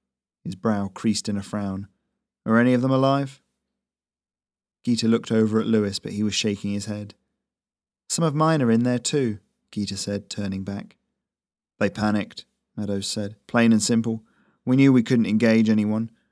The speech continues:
No one would give us safe passage, and no one harbours deserters. The dogs, they might still get away." His gravelly voice trailed off before he shook his head.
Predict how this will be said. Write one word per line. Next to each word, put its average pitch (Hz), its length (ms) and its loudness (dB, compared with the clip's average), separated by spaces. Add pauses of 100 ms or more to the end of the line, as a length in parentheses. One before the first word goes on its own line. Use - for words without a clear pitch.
(140)
No 135 180 6
one 127 160 6
would 117 160 4
give 110 140 2
us 101 100 0
safe 104 260 0
passage, 107 400 -4
and 113 100 4
no 120 160 4
one 110 160 4
harbours 104 320 0
deserters. 101 600 -4 (640)
The 131 80 2
dogs, 120 640 2 (140)
they 113 180 0
might 107 200 2
still 107 240 0
get 104 160 0
away." 107 420 0 (800)
His 117 100 -4
gravelly 113 400 2
voice 107 280 0
trailed 107 360 -2
off 101 220 -4
before 101 260 -6
he 101 60 -2
shook 110 240 -6
his 101 120 -6
head. 104 280 -8